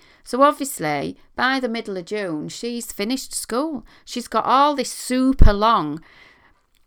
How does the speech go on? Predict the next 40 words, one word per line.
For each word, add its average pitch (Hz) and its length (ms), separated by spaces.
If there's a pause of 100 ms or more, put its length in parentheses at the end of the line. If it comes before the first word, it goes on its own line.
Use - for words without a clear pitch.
(180)
kind 214 300
of 185 240 (160)
summer 349 420 (920)
off, - 520 (520)
which - 240
I 196 300
was 180 420
saying 165 560
was 185 280
delightful 302 760
and 202 180
really 214 260
joyous. 269 680
And 202 180
inside 247 640
I'm 226 140
thinking, 214 420
"Oh 190 100
my 190 160
God, 233 360
what 320 80
am 277 80
I 302 40
gonna 302 180
do 349 180
with 370 120
her 349 60
while 311 160
she's 294 200
home 294 240
all 269 120
this 247 200
time? 311 360
And 226 120
I'm 214 140
gonna 202 280
have 202 160
to 202 100
do 190 220
da, - 140